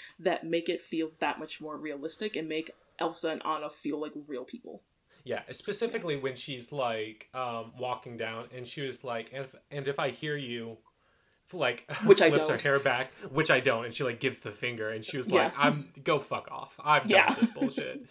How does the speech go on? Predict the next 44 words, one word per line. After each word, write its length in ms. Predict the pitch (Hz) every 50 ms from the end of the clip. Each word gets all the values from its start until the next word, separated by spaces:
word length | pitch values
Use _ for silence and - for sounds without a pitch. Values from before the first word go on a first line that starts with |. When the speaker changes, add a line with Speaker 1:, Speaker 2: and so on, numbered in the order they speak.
| - -
Speaker 1:
<laughs> 160 | - - -
Speaker 2:
But 100 | 156 147
Speaker 1:
I 100 | 185 190 -
Speaker 2:
then 60 | -
Speaker 1:
do 60 | 190
not 100 | 170 156 -
Speaker 2:
she's 60 | -
Speaker 1:
want 80 | 139 -
Speaker 2:
just 100 | 143 143
Speaker 1:
this. 60 | - 147
Speaker 2:
like, 320 | 135 117 110 104 101 - - - - - - - _ _ _ _ _ _ _ _ _
"But 440 | 160 175 180 131 110 117 - - - _ _ _ _ _ _
Speaker 1:
<laughs> 920 | - 233 - - - - - - - - - _ _ _ - _ - _ -
Speaker 2:
could 80 | - 123
be 60 | 113
kinda 220 | 120 135 120 110 107 117
cool." 300 | 139 135 - - - - _ _ _ _ _ _ _ _ _ _ _ _ _ _ _ _ _ _ _ _ _ _ _ _ _ _ _ _ _ _ _ _ _ _ - -
Speaker 1:
Yeah, 200 | 214 196 156 135
Speaker 2:
Kinda 160 | 127 120 127
into 140 | - - -
Speaker 1:
and, 60 | -
Speaker 2:
that. 200 | - - - - - - _ - - - - - - -
Speaker 1:
and 140 | 240 233 254
this 140 | 302 302
is, 140 | 330 311 - -
and 100 | 214 196
this 180 | 208 226 - -
is 100 | - 233
when 80 | 214
she 180 | 208 - 208 202
says, 460 | - - 190 185 180 180 180 - - -
um, 500 | - 170 175 170 165 160 156 156 185 175 - _ _ _ _ _ _ _ _ _ _ _ _ _ _ _ _ _ -
Speaker 2:
That 140 | 127 -
she 100 | - -
Speaker 1:
this 80 | 196 190
is 40 | 220
when 80 | 220
Speaker 2:
shouldn't 140 | 127 127 120
be 100 | 127 123
in 100 | 113 107
politics. 680 | 101 120 117 113 - - - 135 - - - - - - -
<laughs> 40 | - - 220 147 - 156 - - - -
Speaker 1:
<laughs> 440 | 233 - - - - 277 - - - -
Facts. 440 | 330 - 285 - - - - -